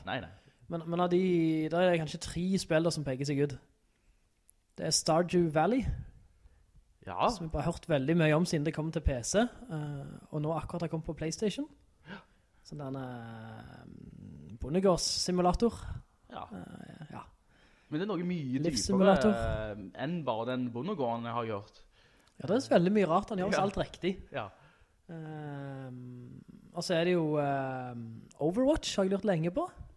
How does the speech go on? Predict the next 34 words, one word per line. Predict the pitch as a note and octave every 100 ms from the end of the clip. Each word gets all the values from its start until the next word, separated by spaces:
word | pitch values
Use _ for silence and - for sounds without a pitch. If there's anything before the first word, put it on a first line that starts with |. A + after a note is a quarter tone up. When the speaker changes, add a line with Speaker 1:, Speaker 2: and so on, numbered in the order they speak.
| _ _ B2
Speaker 1:
Ja. | G2 G3+ C4+ - - _ _ -
Speaker 2:
Som | - F3
jeg | A3 -
må | G3
innrømme, | F3 G#3+ B3+ A3+ G3+ - -
tidligere | F#3+ D3+ G#3+ F#3
år | A3
blandet | A3 F3 D3 G#3
jeg |
med | G3+ G3
det | E3+
andre | C3+ F#3
spillet | - C4 A#3+
som | G3+
ligner, | F3 C#3 F3+ C4+ -
sånn | - F3
fargemessig | E3+ C3+ E3 D3+ - C#3+ - _ _ _ _ _ _ _ _ _ _ _ -
og | D#3 D3 D3
utseendemessig, | D#3+ D#3+ E3+ E3+ D3+ -
men | D#3+ D#3
som | E3
har | D3+
fått | D#3+ D#3
veldig | C#3+ D#3
dårlige | D3 C#3 F#3 G3+
kritikker. | F3 E3 C#3+ - -
Speaker 1:
Ja. | B2+ A2 - - - -
Speaker 2:
Fordi | D3+
ingen | C#3 D#3+
gidder | E3+
å | D3+
spille | C#3 D#3+
det. | F3+ - - -
Speaker 1:
Stemmer. | B2+ G2